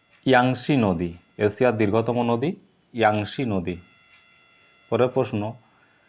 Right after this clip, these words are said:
ইয়াংশি নদী কোথা থেকে সৃষ্টি হয়েছে? উত্তরটা হবে ইয়াংশি নদীটি কুয়েনলুন পর্বতের একটি হিমবাহ থেকে সৃষ্টি হয়েছে। নেক্সট প্রশ্ন দেখো, ইয়াংশি নদীর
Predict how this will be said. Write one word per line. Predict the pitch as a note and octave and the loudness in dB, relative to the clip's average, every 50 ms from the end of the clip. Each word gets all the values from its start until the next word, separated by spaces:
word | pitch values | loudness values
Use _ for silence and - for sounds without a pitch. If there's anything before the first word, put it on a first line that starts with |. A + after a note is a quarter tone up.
| _ _ _ _ - | _ _ _ _ 0
ইয়াংশি | A#2+ B2 B2 B2+ C#3 C3+ - F3+ E3 | 2 4 4 4 2 0 0 0 2
নদী | D#3+ D#3+ D3+ D#3 D#3+ D#3 | 2 2 2 2 0 0
কোথা | D#3 - A#2 A2 A2+ C3+ C3+ | 2 0 0 0 2 0 0
থেকে | C3+ C#3 C#3 C#3 C#3+ C#3 | 2 0 0 0 0 -4
সৃষ্টি | C3+ - A#2+ A2+ A2+ A#2 - - B2 | -2 0 -2 -2 -2 -2 -2 -2 0
হয়েছে? | G#2 G#2+ F#2+ F#2 - - F2+ F2 F2+ F#2+ _ _ _ _ _ _ _ _ _ _ _ _ _ _ _ _ _ - | 0 0 0 -2 -2 -6 -10 -10 -10 -14 _ _ _ _ _ _ _ _ _ _ _ _ _ _ _ _ _ -12
উত্তরটা | A#2+ A#2 - C#3 C3+ C#3 C3+ B2 | -12 -6 -4 -4 -2 0 0 0
হবে | A2 G2+ G#2+ A#2+ C3 - _ _ - - - _ _ _ - | 2 0 -2 -4 -6 -12 _ _ -20 -20 -20 _ _ _ 0
ইয়াংশি | C3 B2+ B2 B2+ C#3 C#3 C#3 C#3 - F3+ E3 | 4 4 6 6 4 0 0 0 2 2 4
নদীটি | D3+ C3 B2+ B2 C3+ A#2+ - A#2 G#2+ A2 A#2+ - - _ _ _ _ - | 4 2 2 2 0 0 0 -2 -4 -4 -6 -10 -16 _ _ _ _ -6
কুয়েনলুন | - C3+ D3 D3+ D#3+ D#3+ D#3 D#3 D3+ D3 D3+ D3+ | 0 2 2 4 4 4 4 2 2 2 2 0
পর্বতের | C#3+ C#3+ - A2+ A2+ A#2 B2 C3 B2+ - B2 A#2 - - | 0 0 0 2 2 2 2 0 0 0 -2 -2 -2 -4
একটি | A2 A2+ - - - A#2 G#2 - | -4 -4 -4 -4 -4 -4 -4 -2
হিমবাহ | A2 A#2+ C3+ C3+ C3+ B2+ A2 A2 | -2 0 2 4 4 4 4 2
থেকে | G#2+ - G2+ G2+ G#2+ B2 D3+ F#3+ - - _ _ _ _ - | 2 0 -2 -2 -2 -4 -6 -8 -10 -16 _ _ _ _ -6
সৃষ্টি | - C3 B2+ B2 - - A#2+ G#2+ | -6 -6 -4 -6 -8 -4 -2 0
হয়েছে। | F#2 F#2 F2+ F2 F2 - - F2+ F2 - _ _ _ _ _ _ _ _ _ _ _ _ _ _ _ _ _ _ _ _ _ _ _ | 0 0 0 -2 -4 -8 -12 -12 -12 -14 _ _ _ _ _ _ _ _ _ _ _ _ _ _ _ _ _ _ _ _ _ _ _
নেক্সট | - A2+ A2 B2 C3 - - - | -4 -2 0 0 -2 -2 -4 -2
প্রশ্ন | - B2+ A2 A2 B2+ A#2+ G#2+ | 0 0 0 0 0 0 0
দেখো, | G2+ F#2+ G2 A#2 C3 - - _ _ _ _ _ _ _ - | 0 0 -2 -4 -8 -10 -16 _ _ _ _ _ _ _ 0
ইয়াংশি | A#2+ B2 B2+ C3 C#3+ C#3+ C#3 - F#3 E3+ | 4 4 6 6 4 0 -2 0 2 2
নদীর | E3 D#3+ D3+ D#3 D#3 D#3 | 2 4 4 4 2 2